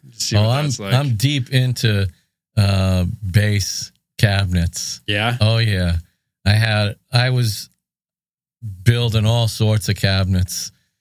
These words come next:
Speaker 2: you know, and experimenting with folded horn designs
Speaker 1: Yep.
Speaker 2: and things like that. It,
Speaker 1: Yeah, it
Speaker 2: it's
Speaker 1: seems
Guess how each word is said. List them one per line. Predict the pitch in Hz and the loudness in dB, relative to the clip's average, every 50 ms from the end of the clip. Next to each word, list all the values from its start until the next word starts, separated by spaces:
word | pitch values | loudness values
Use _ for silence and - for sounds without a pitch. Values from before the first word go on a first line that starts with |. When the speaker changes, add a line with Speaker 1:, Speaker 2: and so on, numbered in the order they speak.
| _ _ _ | _ _ _
Speaker 2:
you | 101 95 | 0 2
know, | 95 95 92 92 92 92 | 2 2 2 2 2 2
and | 92 | 0
experimenting | 92 - - - - 107 104 104 104 101 104 101 101 98 95 - 107 98 98 95 95 | 0 -2 -4 -2 0 0 2 2 2 0 2 2 0 0 0 0 0 2 2 2 2
with | 95 90 | 0 0
folded | - - - 110 101 101 101 95 104 95 | -2 0 0 0 2 2 2 2 0 2
horn | 90 110 107 104 104 104 101 | 2 2 2 2 2 0 0
designs | 95 98 95 87 101 98 98 101 101 101 98 95 98 | 0 0 0 0 0 2 2 2 2 2 2 2 2
Speaker 1:
Yep. | 110 113 117 113 | 2 2 0 0
Speaker 2:
and | 107 101 98 - | 0 0 0 0
things | 110 101 95 92 - | 0 0 0 0 0
like | 104 98 95 - | 0 0 0 0
that. | - 101 98 95 95 98 - - _ _ _ _ _ _ _ _ _ _ _ _ _ _ _ _ _ _ _ _ _ _ _ _ _ - | 0 0 0 0 0 -2 -4 -8 _ _ _ _ _ _ _ _ _ _ _ _ _ _ _ _ _ _ _ _ _ _ _ _ _ 0
It, | 104 | 2
Speaker 1:
Yeah, | - 127 | 2 2
it | |
Speaker 2:
it's | 110 123 | 0 0
Speaker 1:
seems | 127 117 143 | 0 0 0